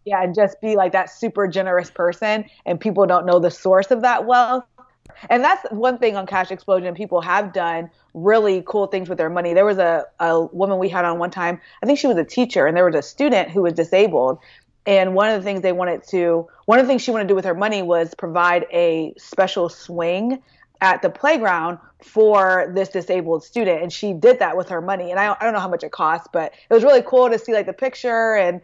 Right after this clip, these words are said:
you know, the, the, uh, young student, like, in the, in the swing that she was able to provide with the money that she won. And that was,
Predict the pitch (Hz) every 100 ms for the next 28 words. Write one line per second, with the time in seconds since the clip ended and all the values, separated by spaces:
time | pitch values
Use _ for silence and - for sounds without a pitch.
0 | _ - 190 180 175 175 175 - 175 175
1 | - - 175 170 185 190 185 208 190 185
2 | 160 160 185 196 185 170 175 _ _ _
3 | _ - 208 196 180 170 - 208 208 208
4 | 170 - 196 185 180 165 170 175 175 175
5 | 170 175 165 135 - 170 165 160 170 175
6 | _ - 180 214 208 214 190